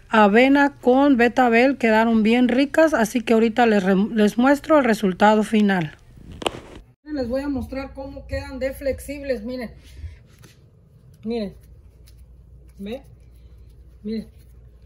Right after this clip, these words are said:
Las doblan así, en, así como quieras. Las guardan en una bolsita Ziploc y les dura hasta una semana en su refrigerador. Miren, están listas. Se pueden hacer un taquito así, miren.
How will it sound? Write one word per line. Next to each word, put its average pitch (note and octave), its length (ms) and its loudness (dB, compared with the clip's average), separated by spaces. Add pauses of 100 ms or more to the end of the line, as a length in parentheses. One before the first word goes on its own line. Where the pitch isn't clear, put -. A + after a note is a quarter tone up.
(300)
Las G#3 260 -10
doblan A#3+ 380 -6
así, A3+ 420 -14 (240)
en, G3 180 -16 (300)
así B3 460 -14
como G3+ 380 -10
quieras. B3+ 380 0 (380)
Las A#3 240 -4
guardan D#4 340 2
en D4 100 -8
una D#5 200 -6
bolsita C#4 480 -4
Ziploc E4 520 -8
y C#4 180 -8
les C#4+ 180 -2
dura D4 200 -6
hasta D4+ 220 -8
una C4 260 -6
semana B3 440 -10
en A#3+ 80 -10
su A3 120 -12
refrigerador. C4 840 -6 (420)
Miren, A#3+ 320 -6
están A#3 380 -8
listas. D#4 380 -4
Se B3+ 100 -6
pueden B3+ 260 -4
hacer A#3+ 300 -8
un B3+ 140 -12
taquito B3+ 440 -8
así, C#4 220 -10
miren. B3 260 -12